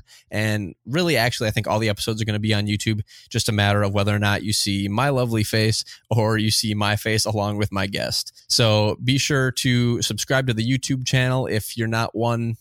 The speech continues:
that's big on podcasts. Um, I really appreciate it. Again, leave a comment down below if you enjoyed the podcast. It'll just kinda help people get an idea of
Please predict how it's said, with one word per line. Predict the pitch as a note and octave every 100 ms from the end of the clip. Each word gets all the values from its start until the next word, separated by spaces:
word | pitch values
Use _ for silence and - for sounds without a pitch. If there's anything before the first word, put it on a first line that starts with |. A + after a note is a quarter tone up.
| _
that's | A#2 G#2+
big | A2 A#2+ A#2
on | A2+ G#2+
podcasts. | A2+ B2 A2+ B2 B2 - - -
Um, | F2+ F2+ G2 -
I | F#2+
really | G#2+ B2+ B2
appreciate | - C3 - A#2+ A#2+
it. | B2+ -
Again, | G#2+ A2 A2+ A#2
leave | A2+ A#2
a |
comment | A2 B2 A#2 A#2+
down | F2 A2
below | G2+ G#2 B2 B2+ B2 A#2+
if | F#2+ G#2 - - - _ -
you | G#2 G#2 G#2+
enjoyed | G#2 A2 A2+
the | A2
podcast. | G#2+ G2+ G2+ G#2 G2+ G2
It'll | G#2
just | G2+ G2+
kinda | - G2
help | G#2+ G2+ -
people | - G#2+ G#2 G2+ -
get | A2+
an | G#2+
idea | G2 G2 G2+ G2
of | F#2+ G2